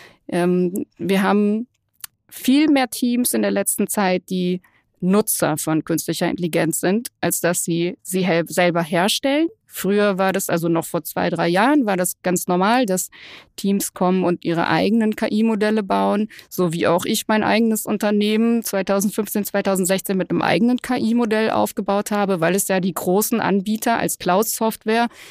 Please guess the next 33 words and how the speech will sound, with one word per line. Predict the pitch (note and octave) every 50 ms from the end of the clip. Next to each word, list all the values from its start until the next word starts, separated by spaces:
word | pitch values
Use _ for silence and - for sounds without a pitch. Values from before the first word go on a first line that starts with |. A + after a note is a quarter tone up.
| - - -
in | - F3+
dieser | F#3 F#3+ F3 F#3+ F3+
Form | - - F#3 F3+ F3+ -
auch | - - E3+ E3 -
nicht | - F#3 E3+ -
gab. | - G#3+ G#3+ - - - - - - - - - - -
Das | - - -
heißt, | E3+ -
man | F#3 F3 F3+
musste | A3 C4 - - A3+
ja | F3 D#3 D#3 - - - -
mit | F#3 E3+ -
seinen | F3+ F3 F3 E3+ - - - -
eigenen | - - D#3 D#3+ D#3+ D#3 D#3 D3+ D3 D3 D3+ _ _ -
Modellen | F3+ F3 D#3 E3 D#3+ D#3+ D3
arbeiten, | - D3+ D3+ D#3+ E3+ - -
man | D#3+ D#3
musste | D#3+ F3+ F3+ - - F#3+
sich | E3+ F#3 -
seine | - F#3 E3 F3 -
eigenen | - F3+ E3+ D3+ D#3 D3+ D3
Daten | - G3 A#3+ A3+ - - F#3+
suchen. | D#3+ E3 F#3+ G#3 G3+ - - G#3 G3 F3+ - - - - - -
Das | - G3 - -
hatte | A#3 A#3 - A#3
einen | A3+ G#3+
Vorteil, | - - C#4 D#4 E4 - A#3 G3+ G3+ G#3+ A#3 C4+ _ _ _ _ _
weil | - G3+ G3+ G3+
man | G#3 G3+ G3 F3
diese | F3 G#3 G#3+ G3+ A#3+ A#3
natürlich | G#3+ G#3 G3 - - A3 G#3
dann | - G#3 -
auch | - F#3 F#3+